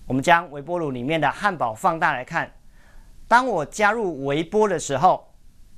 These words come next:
因为汉堡里面的水分子借由微波的关系开始震动，那震动就会摩擦产生热能。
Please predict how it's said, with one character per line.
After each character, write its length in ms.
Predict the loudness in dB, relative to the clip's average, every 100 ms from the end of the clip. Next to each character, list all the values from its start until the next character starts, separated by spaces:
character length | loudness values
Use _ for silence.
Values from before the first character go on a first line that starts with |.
| -20 -18 -20 -18 -18 -2
因 140 | 2
为 100 | 2
汉 320 | 2 0 0 2
堡 220 | -2 -2
里 80 | -2
面 180 | -2
的 100 | 0
水 280 | -2 -4 -4
分 200 | 0 0
子 300 | 0 -4 -8 -6
借 160 | 0 2
由 160 | 2
微 240 | 2 -2 0
波 180 | 2
的 80 | 2
关 220 | 2 0
系 340 | 0 -4 -4 -8
开 160 | -4 -4
始 160 | -4 -4
震 240 | -2 0
动， 220 | 2 0 -4 -20 -20 -20 -18 -2
那 220 | 0 0 -2
震 240 | -6 -4 0
动 300 | 0 0 -4
就 180 | -4
会 180 | 0 0
摩 300 | -2 -6 -8
擦 320 | -2 0 0
产 240 | -4 -12 -8
生 400 | -2 -2 -2 -2
热 260 | 4 4
能。 300 | 2 -6 -14